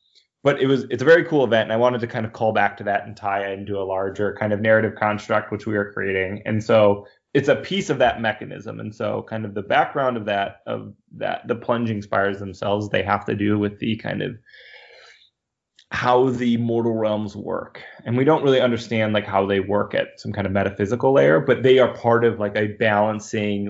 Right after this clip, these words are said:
or a creation destruction or a kind of moving magic from one type or the other. Um, but they, they're, they are important on a fundamental level. And so this piece connects the user to a fundamental part of the universe.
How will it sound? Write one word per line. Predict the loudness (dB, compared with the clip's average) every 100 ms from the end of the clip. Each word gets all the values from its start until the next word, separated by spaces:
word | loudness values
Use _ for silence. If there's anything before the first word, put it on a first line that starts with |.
| -6
or | -4 -2 0
a | 0 -2
creation | -4 0 2 2 0 -2 -2 -2
destruction | -2 2 0 0 -4 -2 0 -2 -2
or | 2 4
a | 2 0
kind | -4 -4
of | -2
moving | 0 0 0 0
magic | 2 2 2 -2
from | -2
one | -2 0
type | -4 -4
or | -4
the | 2
other. | 4 4 2 -2 -10 _ _ _
Um, | -2 0 0 -4 -10 -16 _ -2
but | 2
they, | 6 6
they're, | 4 0 0
they | 0 0
are | 2
important | 0 -4 -2 -2 -2 -2
on | -2
a | -2
fundamental | 2 2 4 2 0 -2
level. | -6 -6 -10 -8 -2
And | 0
so | 2
this | 4 2 2 -6
piece | 0 0 0
connects | -8 -6 0 0 0 -4
the | -4 -4
user | -2 -2 0 2 0
to | -2 -2 0 0
a | 0 -4 -2
fundamental | 0 0 0 0 -2 -2 -4 -6
part | 0 2 2 -2
of | -6
the | -8
universe. | -12 -12 -14 -16 -20 -20 -20